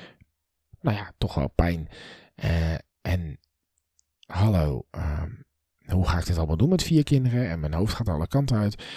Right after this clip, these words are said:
Maar ik zit toch wel voornamelijk in de emotie verdriet. Ondanks dat het, eh, dat ik weet dat het voor mijn vrouw beter is. En dat zij zich, eh, erbij neer had gelegd en er echt vrede mee had.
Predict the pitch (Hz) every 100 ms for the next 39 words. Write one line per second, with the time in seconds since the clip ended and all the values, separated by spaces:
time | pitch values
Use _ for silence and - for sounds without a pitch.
0 | - - 107 - 113 147 127 117 95 104
1 | 101 101 101 95 87 82 82 - 73 95
2 | _ _ - - 85 - 104 - - _
3 | _ _ - 147 165 139 120 - 92 90
4 | 92 - - _ - 78 73 50 80 104
5 | 101 113 107 95 95 104 98 95 90 80
6 | 76 76 73 69 - - - - - 104
7 | 85 78 85 78 73 57 - - _ -
8 | 62 55 - - - 92 82 82 85 80
9 | - 76 57 - - 78 - - - 90
10 | 80 73 - -